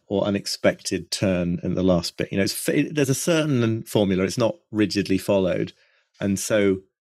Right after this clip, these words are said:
that's when I'm thinking, like, have I got the sort of four to six things that over the course of eight, nine hundred words I'm wanting to hit? And the writing is, I don't want to say it's an afterthought, but it's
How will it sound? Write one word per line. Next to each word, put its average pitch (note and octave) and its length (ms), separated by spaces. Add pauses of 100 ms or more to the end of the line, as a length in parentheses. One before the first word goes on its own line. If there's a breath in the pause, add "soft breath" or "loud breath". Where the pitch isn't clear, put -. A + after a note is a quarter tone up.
(640)
that's - 300
when G#2 120
I'm F#2+ 100
thinking, G2 320
like, F#2 160
have F#2 100
I G#2 60
got F#2+ 240
the - 80
sort - 180
of F2+ 100
four G2 380
to - 120
six - 640 (720)
things F2+ 420
that F#2+ 180 (320)
over F2+ 160
the F2 80
course - 280
of F2+ 100
eight, F#2 200
nine F2+ 200
hundred F2+ 300
words F2 500 (640)
I'm F2 120
wanting F2 360
to F2 400 (680)
hit? - 500 (600)
And B2+ 120
the C3+ 80
writing G#3 400
is, F#3+ 160 (240)
I - 40
don't F3+ 100
want A3 80
to - 60
say D#3 120
it's C#3 120
an F#2+ 100 (100)
afterthought, F#3 760
but A#2+ 120
it's A#2+ 180